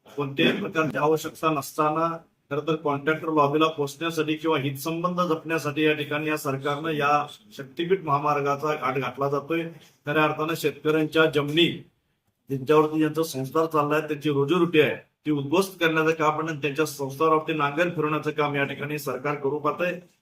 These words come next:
कोणत्याही परिस्थितीमध्ये हा मार्गाला आम्ही विरोध करणार, होऊ देणार नाही. निश्चितपणे विरोध करण्यासाठी या ठिकाणी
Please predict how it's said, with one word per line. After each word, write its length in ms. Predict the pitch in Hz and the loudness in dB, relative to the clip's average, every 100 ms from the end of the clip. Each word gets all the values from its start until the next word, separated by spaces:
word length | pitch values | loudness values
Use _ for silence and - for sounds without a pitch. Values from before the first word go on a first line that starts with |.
| _ | _
कोणत्याही 420 | 143 143 165 165 | -8 0 6 6
परिस्थितीमध्ये 680 | 165 151 147 143 151 151 151 | 6 2 0 -2 -2 2 2
हा 160 | 135 139 | 2 0
मार्गाला 480 | 139 143 143 147 | 0 0 0 0
आम्ही 180 | 147 143 | 0 -2
विरोध 180 | 143 147 | -4 -4
करणार, 260 | - 143 151 | -2 -2 -2
होऊ 260 | 123 135 | -2 -2
देणार 300 | 135 139 175 | 0 2 2
नाही. 200 | 160 131 | 0 -2
निश्चितपणे 880 | 131 - _ 131 127 170 156 147 151 | -4 -14 _ -8 -4 -2 0 2 2
विरोध 320 | 139 147 185 | 2 2 2
करण्यासाठी 400 | 165 147 143 143 | 0 0 2 2
या 80 | 139 | 2
ठिकाणी 560 | 139 139 143 151 156 | 2 -2 -4 -4 -6